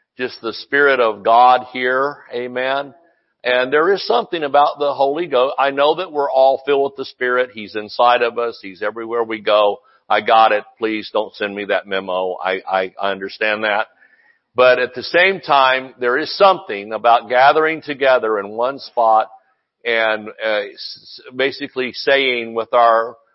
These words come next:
behavior and our hearts, "Holy Spirit, you're welcome in this place." And there's something about Him still coming in a corporate manner. And, uh, and, and, and a s-, and it's a special kind of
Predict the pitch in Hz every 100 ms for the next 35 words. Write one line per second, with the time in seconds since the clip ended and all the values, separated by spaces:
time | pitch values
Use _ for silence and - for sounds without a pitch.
0 | _ _ - 127 139 147 170 117 117 120
1 | 139 143 131 123 123 117 160 127 120 -
2 | - 131 131 - 139 127 131 123 113 117
3 | 127 127 113 107 104 _ 117 113 95 98
4 | - _ _ _ _ _ - 117 120 123
5 | - 156 165 165 147 135 131 135 - 135
6 | 135 127 127 - - 147 143 - 151 147
7 | 127 107 104 104 _ _ _ 120 120 117
8 | - 143 147 - 127 - 120 120 117 87
9 | 71 _ _ _ _ - 117 113 110 107
10 | 107 104 101 - 110 104 104 101 101 104
11 | 104 101 104 110 104 - - 127 120 123
12 | - 123 - - 180 185 160 139 - 156
13 | 156 160 131 120